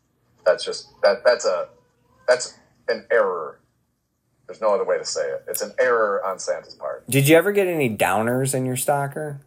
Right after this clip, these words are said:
Speaker 2: Your stocking? Like, like some
Speaker 1: Well, I wouldn't say a downer, but so there was this weird thing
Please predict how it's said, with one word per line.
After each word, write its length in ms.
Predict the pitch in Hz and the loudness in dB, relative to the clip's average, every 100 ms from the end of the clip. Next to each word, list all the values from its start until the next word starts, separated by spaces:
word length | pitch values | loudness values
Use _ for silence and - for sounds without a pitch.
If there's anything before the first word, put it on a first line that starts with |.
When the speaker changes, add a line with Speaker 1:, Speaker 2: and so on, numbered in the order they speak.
| _ _ _ _ _ | _ _ _ _ _
Speaker 2:
Your 80 | 117 | -10
stocking? 560 | - 127 127 147 143 143 | 0 2 2 -2 -8 -8
Like, 240 | 110 98 - | -8 -10 -8
like 240 | - 101 | -10 -8
some 180 | - 107 | -4 2
Speaker 1:
Well, 420 | 226 247 240 - _ _ _ _ - - - - | 4 4 0 -6 _ _ _ _ -12 -10 -8 -2
I 100 | - | 0
wouldn't 220 | 254 285 - | 0 0 -2
say 240 | - 190 | 0 0
a 80 | - - | -4 -8
downer, 680 | - 110 143 202 214 220 202 _ - | -2 -2 -2 -4 -4 -6 -8 _ 0
but 300 | 131 - - - | 2 0 -8 -8
so 260 | - - | -4 -2
there 160 | 196 240 | 0 -2
was 140 | 269 | -2
this 160 | 262 - | -6 -10
weird 500 | 104 131 151 147 131 | -12 -10 -8 -8 -6
thing 420 | 123 123 120 113 | -4 -4 -6 -14